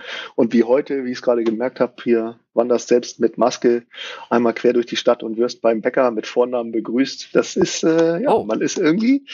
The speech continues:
Speaker 2: Ja.
Speaker 1: äh, es tut auch mal gut.
Speaker 2: Ja, okay.
Speaker 1: <laughs>
Speaker 2: Hat der eine Gesichtserkennungssoftware, die mit, ähm, durch die Maske funktioniert?
Speaker 1: Ne, ganz simpel, die kennen die
Speaker 2: Ach so,
Speaker 1: gar nicht.
Speaker 2: okay, alles klar. Gut.
Speaker 1: <laughs> Ja.
Speaker 2: Ähm,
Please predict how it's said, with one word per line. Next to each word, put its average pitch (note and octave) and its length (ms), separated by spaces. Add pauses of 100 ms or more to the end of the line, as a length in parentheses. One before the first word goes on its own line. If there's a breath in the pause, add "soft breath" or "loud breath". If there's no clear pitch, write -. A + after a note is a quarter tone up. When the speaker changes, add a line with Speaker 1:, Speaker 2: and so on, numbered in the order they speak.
(140 loud breath)
Speaker 2:
Ja. G#3+ 100 (440 loud breath)
Speaker 1:
äh, - 260 (220)
es - 180
tut - 160
auch E4 80
mal E4 140
gut. A3+ 100
Speaker 2:
Ja, C4+ 160
okay. - 320 (180)
Speaker 1:
<laughs> - 220
Speaker 2:
Hat F3 140
der C#3+ 60
eine A#2+ 100
Gesichtserkennungssoftware, B2 880
die A2 140
mit, A#2 260
ähm, G#2+ 220 (400)
durch C#3+ 100
die D3 80
Maske D#3 300
funktioniert? A2 480 (680 loud breath)
Speaker 1:
Ne, A#3+ 120
ganz F3+ 180
simpel, G3 220
die A#2 100
kennen G#3 160
die A3+ 60
Speaker 2:
Ach - 80
so, A#2 140
Speaker 1:
gar - 60
nicht. - 140
Speaker 2:
okay, - 40
alles - 240
klar. - 460
Gut. - 180
Speaker 1:
<laughs> E4 40
Ja. C4 120 (840)
Speaker 2:
Ähm, E3+ 340